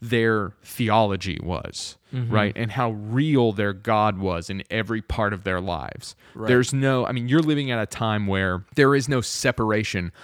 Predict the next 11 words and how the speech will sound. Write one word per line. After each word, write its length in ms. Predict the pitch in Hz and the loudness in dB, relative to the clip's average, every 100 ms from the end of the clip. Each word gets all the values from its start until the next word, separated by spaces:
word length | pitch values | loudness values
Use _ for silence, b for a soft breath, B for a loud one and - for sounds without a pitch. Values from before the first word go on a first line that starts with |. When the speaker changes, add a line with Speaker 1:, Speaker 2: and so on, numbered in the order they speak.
| B B | B B
Speaker 1:
of, 180 | 113 101 | -2 0
like, 280 | 98 95 - b | -2 -2 -10 b
your 180 | 117 117 | -4 4
regular 460 | 185 180 185 180 | 4 4 2 4
life 340 | 165 160 156 - b | 4 4 2 -4 b
and 160 | 131 127 | -2 0
then 120 | 123 | 0
your 100 | 117 | 0
religious 400 | 113 117 92 95 | 2 0 0 -4
stuff. 440 | - - 60 - - | -4 -6 -8 -10 -10
Speaker 2:
Yeah. 180 | 117 | -6